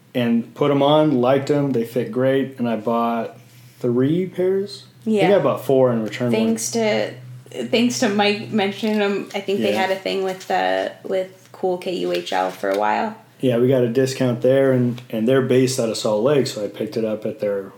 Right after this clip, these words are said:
Speaker 1: warehouse.
Speaker 2: Mm-hmm.
Speaker 1: Um, but I wear the same pants, just in different colors, every day for work.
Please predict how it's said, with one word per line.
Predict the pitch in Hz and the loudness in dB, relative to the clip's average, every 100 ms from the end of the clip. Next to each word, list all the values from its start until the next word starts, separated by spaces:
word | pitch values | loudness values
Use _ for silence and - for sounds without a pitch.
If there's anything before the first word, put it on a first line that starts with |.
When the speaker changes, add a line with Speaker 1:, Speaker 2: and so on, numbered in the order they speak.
| - | -6
Speaker 1:
warehouse. | 117 131 123 98 95 - | 2 2 2 -2 -6 -10
Speaker 2:
Mm-hmm. | 165 - 101 101 - - - | -16 -14 -12 -12 -14 -12 -4
Speaker 1:
Um, | 117 113 110 107 101 110 - _ _ _ _ _ _ _ _ _ _ | -2 -2 -4 -8 -12 -18 -20 _ _ _ _ _ _ _ _ _ _
but | 117 123 | -2 2
I | 123 131 | 4 4
wear | 127 123 120 | 4 4 2
the | 113 | -2
same | - 123 123 139 147 | -4 -2 0 0 -2
pants, | 147 131 107 110 127 - - _ - _ _ | -2 -2 -2 -6 -12 -18 -20 _ -20 _ _
just | 120 110 - | -2 -2 -2
in | 107 | -2
different | 113 113 120 120 | -2 -2 -4 -2
colors, | 127 117 98 98 104 - - - _ _ _ - | 0 0 0 -6 -12 -18 -20 -20 _ _ _ -8
every | 107 107 120 117 | -4 0 0 0
day | 104 95 98 | -2 -6 -8
for | - | -10
work. | 95 92 104 - | -8 -8 -8 -12